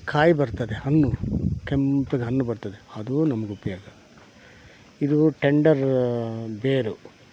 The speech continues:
ಇದು ನಮ್ಗೆ ಉಪಯೋಗ, ಇದು ಸಹ ನಮ್ಗೆ ಉಪಯೋಗ. ಈ ಮರದಲ್ಲಿ ಪ್ರತಿಯೊಂದು ಭಾಗವೂ ಸಹ ನಮಗೆ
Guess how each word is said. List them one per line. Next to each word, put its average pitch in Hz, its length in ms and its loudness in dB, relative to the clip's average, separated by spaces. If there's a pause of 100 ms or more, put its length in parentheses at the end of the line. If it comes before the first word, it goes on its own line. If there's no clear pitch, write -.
(160)
ಇದು 160 240 2
ನಮ್ಗೆ 117 360 -2
ಉಪಯೋಗ, 98 300 -10 (1500)
ಇದು 135 120 -4
ಸಹ 123 240 -10 (200)
ನಮ್ಗೆ 107 260 -12
ಉಪಯೋಗ. 101 280 -18 (1600)
ಈ 190 200 0
ಮರದಲ್ಲಿ 180 580 2 (140)
ಪ್ರತಿಯೊಂದು 185 560 2 (300)
ಭಾಗವೂ 185 400 0
ಸಹ - 280 -8 (1500)
ನಮಗೆ 139 340 0